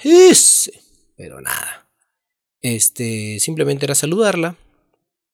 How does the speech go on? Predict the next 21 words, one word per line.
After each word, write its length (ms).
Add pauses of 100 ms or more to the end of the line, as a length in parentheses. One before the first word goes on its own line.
(180)
y 100
saber 220
cómo 140
estaba. 440
Y 80
si 160
estás 340
con 360
esposo, 680
te 160
felicito. 720
Que 160
viva 400
el 180
amor, 360 (100)
hijita. 580 (840)
Este, 920
espero 220
que 60
estén 220
bien. 340